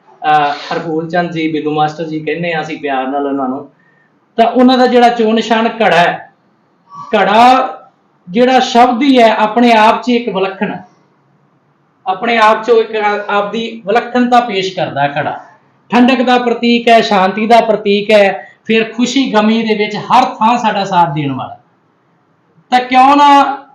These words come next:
ਜਿੱਦਾਂ ਘੜੇ ਦਾ ਵਿਵਹਾਰ ਹੈ, ਉਹ ਆਪਦੇ ਵਿਵਹਾਰ ਤੋਂ ਜਿਹੜਾ ਕੀ ਹੈ, ਉਹ ਕਦੇ ਪਿੱਛੇ ਨਹੀਂ ਹਟਦਾ।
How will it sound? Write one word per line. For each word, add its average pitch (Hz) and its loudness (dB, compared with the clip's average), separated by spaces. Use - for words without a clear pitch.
ਜਿੱਦਾਂ 226 2
ਘੜੇ 220 -2
ਦਾ 262 6
ਵਿਵਹਾਰ 190 2
ਹੈ, - -8
ਉਹ 208 0
ਆਪਦੇ 214 4
ਵਿਵਹਾਰ 185 4
ਤੋਂ 202 -4
ਜਿਹੜਾ 202 0
ਕੀ 190 0
ਹੈ, 156 -4
ਉਹ 220 -4
ਕਦੇ 220 2
ਪਿੱਛੇ 226 -2
ਨਹੀਂ 190 0
ਹਟਦਾ। - -6